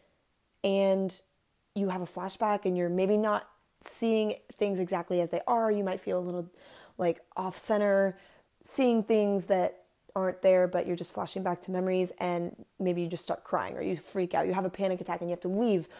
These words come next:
Or, you know, the same thing happens with sexual assault victims. Like, if I smell Carmex chapstick,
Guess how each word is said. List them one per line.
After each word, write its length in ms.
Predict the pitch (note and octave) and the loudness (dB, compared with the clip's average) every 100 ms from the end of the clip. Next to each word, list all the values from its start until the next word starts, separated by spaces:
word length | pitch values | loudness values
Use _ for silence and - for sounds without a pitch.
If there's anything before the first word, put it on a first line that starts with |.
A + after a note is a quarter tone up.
| - - - | -20 -20 0
Or, 460 | G3 F#3+ F#3 F#3 F#3 | 4 6 6 2 -2
you 80 | G3+ | 0
know, 220 | G3 G3 - - _ - - - | 0 0 -6 -20 _ -20 -20 -14
the 80 | E3 | -8
same 240 | - B3+ | 0 0
thing 180 | D4+ D#4+ | 0 -6
happens 300 | B3 A#3 A#3+ | -6 -6 -4
with 120 | A3 | -4
sexual 320 | G#3+ G3+ G#3 | -2 -4 -2
assault 260 | F#3 F#3+ G3 | -4 -4 -4
victims. 400 | F3+ F3+ F3 E3 | -4 -4 -4 0
Like, 200 | F3+ F3 - - - _ _ - | 0 -2 -10 -20 -20 _ _ -8
if 140 | F#3+ - _ _ | -6 -8 _ _
I 160 | F3+ G3+ | -4 -4
smell 340 | A3 C#4+ C#4 | 0 -2 -2
Carmex 480 | - F#3+ F#3+ F#3 - | -4 -6 -4 -6 -10
chapstick, 440 | - F3+ - G3 | -10 -10 -4 -4